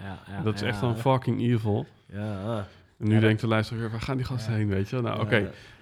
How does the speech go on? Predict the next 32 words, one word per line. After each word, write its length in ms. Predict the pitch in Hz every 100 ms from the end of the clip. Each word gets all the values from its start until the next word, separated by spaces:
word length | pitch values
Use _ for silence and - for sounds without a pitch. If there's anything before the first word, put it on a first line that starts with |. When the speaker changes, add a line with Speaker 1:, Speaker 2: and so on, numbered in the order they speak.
| - -
Speaker 2:
Anyhow, 480 | 147 135 95 87 -
als 200 | 131 139
je 60 |
over 160 | 139 135
deze 220 | 127 123
aflevering 420 | 120 123 117 113
wilt 240 | 117 117 -
meepraten, 640 | 113 113 113 104 107 104
hashtag 380 | 110 120 - 110
Helden 280 | 110 127 147
en 80 | 127
Hordes 340 | 127 117 107
op 260 | - 117 -
Twitter, 420 | - 123 107 98
op 220 | 113 110
Instagram, 520 | 117 117 - - 101 95
op 280 | 113 107 -
Facebook. 600 | - 127 131 127 113 -
Vergeet 260 | - 104 -
je 60 |
zeker 280 | - 156 -
niet 100 | 113
te 100 | -
abonneren 420 | 107 107 101 101
op 120 | -
het 120 | 113 -
YouTube-kanaal. 720 | 110 131 135 127 - 107 101
Komt 220 | - 107
heel 160 | 120 117
veel 220 | 113 -
moois 420 | 104 98 113 127 -
aan. 260 | 110 113